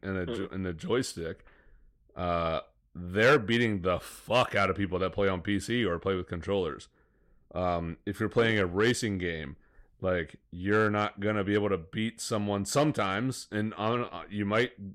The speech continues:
Speaker 1: still be able to. But if you're playing on a controller, you probably don't have the same edge that's, that someone has with, like, a full-on driving set, like, where they
Speaker 2: Right.
Speaker 1: have the fucking wheel and they have, like, their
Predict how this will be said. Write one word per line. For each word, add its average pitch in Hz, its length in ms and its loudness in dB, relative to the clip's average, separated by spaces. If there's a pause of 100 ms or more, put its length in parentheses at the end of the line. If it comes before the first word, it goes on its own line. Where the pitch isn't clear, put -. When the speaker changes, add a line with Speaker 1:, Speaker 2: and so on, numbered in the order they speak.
Speaker 1:
still 139 340 2
be 117 140 0
able 85 160 -4
to. 78 240 -12 (360)
But 95 320 2
if 98 80 -12
you're 104 100 -4
playing 110 180 2
on 101 80 2
a 98 40 0
controller, 127 480 4
you 107 100 0
probably 120 220 2
don't 113 100 4
have 110 100 0
the 180 60 -8
same 127 240 0
edge 120 180 2
that's, 117 260 -2 (100)
that 110 180 0
someone 127 220 0
has 113 240 2
with, 113 120 -4
like, 110 140 -2
a 107 60 -2
full-on 123 540 -2 (300)
driving 117 560 2
set, 78 360 -8 (400)
like, 92 260 0
where 95 140 -2
they 101 80 2
Speaker 2:
Right. 101 60 4
Speaker 1:
have 98 100 0
the 98 80 -2
fucking 98 420 -2
wheel 107 380 2
and 92 120 -6
they 90 60 -4
have, 92 220 -4
like, 92 160 -6
their 90 320 -4